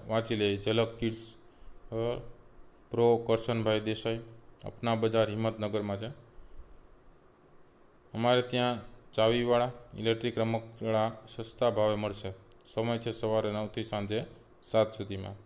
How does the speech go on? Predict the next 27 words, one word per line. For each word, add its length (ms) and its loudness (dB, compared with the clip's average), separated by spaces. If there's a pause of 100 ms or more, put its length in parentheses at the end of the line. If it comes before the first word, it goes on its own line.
(640)
પછી 200 -14
ફોન 220 0
નંબર 360 2
એક 300 -4
બે 140 2
ત્રણ 240 0
ચાર 200 2
પાંચ 420 -4
છ 60 2
સાત 320 -2
આઠ 180 -2
નવ 240 -2
ને 140 -4
શૂન્ય. 360 -4 (320)
રવિવારે 680 2 (460)
રજા 360 4
રહેશે. 320 0 (560)
તો 80 -2
આ 160 6
આખું 240 -2
હોર્ડિંગ 420 0
છે, 220 -4
બરાબર? 380 -4
એના 220 0
આધારે 260 4
હવે 200 4
પ્રશ્ન 540 -2